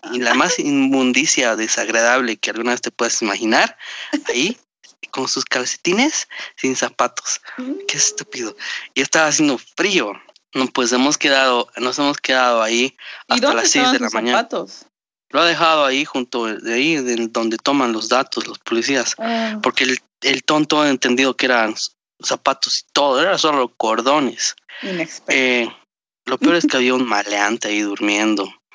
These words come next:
Speaker 2: ¿En el,
Speaker 1: Un
Speaker 2: en la
Speaker 1: go-,
Speaker 2: misma
Speaker 1: sí.
Speaker 2: celda?
Speaker 1: Estaba durmiendo chocho de la vida,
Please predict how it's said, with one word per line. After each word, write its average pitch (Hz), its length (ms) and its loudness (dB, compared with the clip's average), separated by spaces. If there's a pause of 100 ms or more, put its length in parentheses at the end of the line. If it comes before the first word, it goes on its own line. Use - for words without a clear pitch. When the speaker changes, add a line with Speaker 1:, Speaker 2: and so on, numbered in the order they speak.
(320)
Speaker 2:
¿En 208 180 0
el, 196 160 2
Speaker 1:
Un 247 180 4
Speaker 2:
en - 80 2
la 202 80 2
Speaker 1:
go-, 214 80 0
Speaker 2:
misma 214 260 -2
Speaker 1:
sí. - 340 4
Speaker 2:
celda? 277 200 0 (380)
Speaker 1:
Estaba 196 380 2
durmiendo 131 580 2 (180)
chocho 165 280 0
de 120 80 0
la 101 160 0
vida, 117 580 0